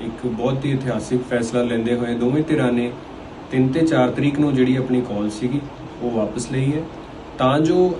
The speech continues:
ਜਿਹੜਾ ਆਪਸੀ ਭਾਈਚਾਰਾ, ਜਿਹੜੀ ਆਪਣੀ ਸਾਡੀ ਬ੍ਰਦਰਹੁੱਡ ਹੈ, ਕਮਿਊਨਲ ਹਾਰਮਨੀ, ਉਹ ਬਰਕਰਾਰ ਰਵੇ, ਪੀਸ ਬਰਕਰਾਰ ਰਵੇ। ਤੇ ਖਾਸ ਕਰਕੇ ਜਿਹੜੇ ਆਉਣ ਵਾਲੇ ਸਾਡੇ ਗੁਰਪੁਰਬ ਦਾ ਦਿਹਾੜਾ ਅਤੇ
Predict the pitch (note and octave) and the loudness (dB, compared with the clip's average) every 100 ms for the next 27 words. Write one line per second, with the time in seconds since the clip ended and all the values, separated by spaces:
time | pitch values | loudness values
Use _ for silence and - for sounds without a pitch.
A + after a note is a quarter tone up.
0 | C3 C3 C#3 C#3 A#2+ A2 - C#3+ C3+ C#3 | -4 0 0 0 0 -2 -4 -2 0 2
1 | B2 A#2+ B2 B2 B2+ C3 - - G#2 A2+ | 2 4 2 4 2 -2 -10 -14 -8 2
2 | B2 A#2 B2 B2 A#2+ G#2+ A2+ G#2 A2+ A#2+ | 2 4 2 -2 -2 -2 -2 0 -2 2
3 | C#3 C3+ B2+ C3 B2+ A#2+ B2+ C3+ B2+ A2+ | 2 4 2 0 0 2 4 4 2 0
4 | A#2+ B2+ C3 C3+ B2+ G#2+ G#2+ B2 B2+ C3 | 2 4 4 2 0 -2 -4 0 2 2
5 | C3+ C#3+ C#3+ B2 A#2 - G#2+ G#2+ G2+ A#2 | 2 2 2 2 0 0 -6 -6 -4 0
6 | B2+ C3+ C#3 E3 F#3+ - - - - D3 | 0 2 0 -2 -4 -8 -12 -14 -8 -4
7 | C3+ C#3 C#3+ E3 D#3+ C#3+ C#3+ D3 C#3+ D3 | -2 0 2 2 2 0 2 2 4 4
8 | C3 A#2+ B2 B2+ B2+ C3 B2+ A2+ A#2+ B2 | 4 4 4 6 4 4 0 0 4 4
9 | A#2+ B2 G#2+ G#2+ - B2+ B2+ C#3 C#3 C#3+ | 4 -2 -6 -4 0 0 2 2 2 2
10 | C#3 C3+ C#3 - - - C3+ | 2 2 0 -4 -10 -2 0